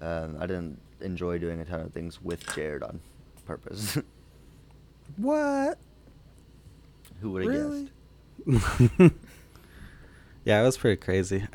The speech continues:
Speaker 2: I remember that. I don't, I don't think I pressed on the brakes, though, but I got the speed wobbles, too. It was stupid. We never should've done that. It was
Speaker 1: Never
Speaker 2: cool
Speaker 1: should've
Speaker 2: now
Speaker 1: done
Speaker 2: that
Speaker 1: that.
Speaker 2: say that we did it.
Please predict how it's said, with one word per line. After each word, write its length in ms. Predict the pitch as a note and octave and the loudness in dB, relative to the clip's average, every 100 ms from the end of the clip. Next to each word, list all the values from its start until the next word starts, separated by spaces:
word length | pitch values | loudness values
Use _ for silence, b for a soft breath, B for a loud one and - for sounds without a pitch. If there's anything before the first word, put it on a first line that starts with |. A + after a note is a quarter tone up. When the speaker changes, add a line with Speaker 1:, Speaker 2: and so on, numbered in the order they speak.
| - | -6
Speaker 2:
I 60 | A#2+ | 0
remember 420 | A2+ A2 G2+ F#2+ | 2 4 4 4
that. 260 | F2 F2+ - | 6 4 4
I 80 | G2+ | 2
don't, 220 | G#2+ - - | 2 0 2
I 120 | G2+ | 4
don't 280 | G#2 - - | 4 2 -2
think 140 | G#2+ | 0
I 80 | F#2 | 2
pressed 300 | - F2+ - | 2 0 2
on 80 | E2+ | 0
the 80 | F2 | 0
brakes, 460 | D#2+ F2 F2+ - - | 2 2 2 -2 -2
though, 340 | F#2+ F2 F#2 - | 2 4 2 2
but 120 | F2+ | 2
I 100 | F#2 | 4
got 200 | F#2 F#2 | 4 2
the 80 | F#2 | 2
speed 280 | - G#2 F#2+ | -2 -2 2
wobbles, 480 | F#2 E2+ F2 F#2 - | 4 4 4 0 0
too. 320 | - F2+ F#2+ - - - - B B B B B B B B B B B - - | -2 0 -2 -6 -18 -20 -20 B B B B B B B B B B B -20 -10
It 60 | - | -4
was 100 | F2+ | -2
stupid. 380 | - - G2 E2+ | -2 -2 -4 -4
We 120 | E2 | -2
never 240 | F#2 F2+ F2+ | -2 -2 -2
should've 240 | - F#2 | -6 -2
done 180 | F#2+ G#2 | -2 -2
that. 160 | F#2+ - - - - - - | -4 -6 -14 -20 -20 -20 -2
It 60 | - | 6
was 200 | B2+ - | 6 10
Speaker 1:
Never 40 | |
Speaker 2:
cool 180 | F#3 F#3+ | 12 12
Speaker 1:
should've 60 | E3 | 12
Speaker 2:
now 180 | D#3+ | 12
Speaker 1:
done 100 | D#3+ | 12
Speaker 2:
that 80 | D#3+ | 12
Speaker 1:
that. 60 | - | 8
Speaker 2:
say 200 | - D#3 | 10 12
that 160 | D3+ C#3+ | 12 10
we 80 | |
did 260 | C#3 C#3+ D#3+ | 8 6 6
it. 200 | D#3+ D#3 | 2 0